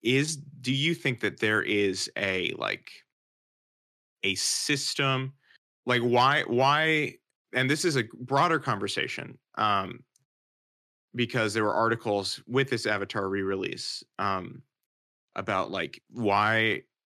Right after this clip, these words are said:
why do we care about Avatar again all of a sudden? Like,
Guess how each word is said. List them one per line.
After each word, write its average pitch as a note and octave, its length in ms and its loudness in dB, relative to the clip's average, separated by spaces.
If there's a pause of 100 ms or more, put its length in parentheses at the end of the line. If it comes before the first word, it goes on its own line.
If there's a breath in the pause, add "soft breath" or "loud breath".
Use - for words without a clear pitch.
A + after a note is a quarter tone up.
(440)
why G#2 380 2
do A#2 140 0
we G#2+ 120 -2
care G#2+ 200 -2
about F#2+ 180 -2
Avatar F#2+ 500 -2
again F#2+ 280 -8
all G2+ 220 -6
of G2 120 -10
a G2 60 -2
sudden? G2 560 -6 (640)
Like, F#2 400 -6